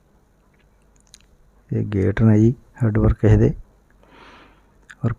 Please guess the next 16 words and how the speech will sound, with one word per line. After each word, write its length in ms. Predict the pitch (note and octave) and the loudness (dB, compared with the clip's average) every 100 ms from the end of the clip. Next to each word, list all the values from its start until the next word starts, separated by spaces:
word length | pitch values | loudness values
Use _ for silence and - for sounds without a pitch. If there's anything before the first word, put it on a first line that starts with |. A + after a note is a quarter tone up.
| _ | _
ਪਾਣੀ 360 | A#2+ A2 A2+ A#2 | 2 4 6 6
ਗੇਟਾਂ 340 | A2 G#2 A2+ A2+ | 2 0 2 4
ਦੇ 120 | A2+ | 4
ਬਿਲਕੁਲ 500 | G#2+ A2+ - A#2+ - - - _ _ _ _ _ _ _ _ _ _ _ _ _ _ _ - - | 2 0 4 4 4 -4 -20 _ _ _ _ _ _ _ _ _ _ _ _ _ _ _ -20 -2
ਬਰਾਬਰ 640 | A2+ G#2+ G#2+ G2+ B2 B2 D3+ - - - | 0 2 2 6 6 6 0 -14 -20 4
ਕੰਟਰੋਲ 460 | A#2+ A2 A#2+ A2+ | 4 6 6 4
ਕਰਕੇ 380 | A2 A2+ - B2 | 4 0 2 2
ਰੱਖਿਆ 320 | A2+ - - G#2+ | 2 2 4 6
ਹੋਇਆ। 240 | A#2 B2 - - - _ _ _ _ _ _ _ _ _ - - _ - | 6 4 0 -16 -20 _ _ _ _ _ _ _ _ _ -20 -20 _ -16
ਸਾਹਮਣੇ 440 | - G#2+ A2 A#2 A2 | -4 2 6 6 6
ਦੇਖ 240 | G#2 G2 | 4 2
ਸਕਦੇ 300 | - G#2+ G#2+ | 0 2 4
ਹੋ 60 | A2+ | 4
ਤੁਸੀਂ 220 | A2+ A2 - | 4 4 2
ਪਾਣੀ 300 | A2 G#2+ G#2+ | 4 4 4
ਦੀ 220 | A2+ | 4